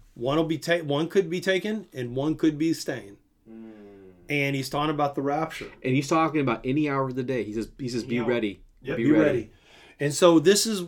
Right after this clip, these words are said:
Speaker 1: you, so I believe that there will be a rapture.
Speaker 2: Mm-hmm.
Speaker 1: There will be a rapture of God's people.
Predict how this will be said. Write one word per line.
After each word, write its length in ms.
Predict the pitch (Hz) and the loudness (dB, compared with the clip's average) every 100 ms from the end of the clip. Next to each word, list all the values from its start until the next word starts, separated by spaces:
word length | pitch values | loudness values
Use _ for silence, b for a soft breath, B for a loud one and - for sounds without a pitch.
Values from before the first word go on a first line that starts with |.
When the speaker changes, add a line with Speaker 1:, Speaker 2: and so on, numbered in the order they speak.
| 156 170 101 175 | -12 -16 -14 0
Speaker 1:
you, 100 | 151 | 2
so 240 | 160 190 - | 2 0 2
I 120 | 175 | 2
believe 340 | 165 185 208 | 4 2 0
that 180 | 208 202 | 0 0
there 80 | 190 | 0
will 220 | 160 175 | 2 0
be 140 | 180 | 0
a 60 | 175 | 0
rapture. 560 | 143 165 240 - 127 143 | 0 -2 -6 -4 -4 -6
Speaker 2:
Mm-hmm. 140 | - B B B B - | -12 B B B B -2
Speaker 1:
There 100 | 165 | 0
will 80 | |
be 120 | 160 165 | 4 4
a 80 | |
rapture 500 | 143 139 160 175 202 | 4 2 2 0 2
of 140 | 165 131 | 2 2
God's 280 | 143 151 - | 2 2 -2
people. 580 | - 147 - 147 180 | -2 -2 -2 -8 -10